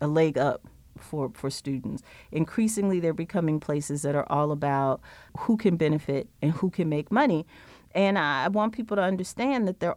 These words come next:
are folks who are, I want them to see what's going on, 'cause a lot of things, a lot of the time, I think we see what's in our backyard, like, we see education through the lens of our families or our past,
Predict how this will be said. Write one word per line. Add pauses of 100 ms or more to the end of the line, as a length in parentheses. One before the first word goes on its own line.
are
folks
who
are,
I
want
them
to
see
what's
going
on,
'cause
a
lot
of
things, (240)
a
lot
of
the
time,
I
think
we
see
what's
in
our
backyard,
like,
we
see
education
through
the
lens
of
our
families
or
our
past,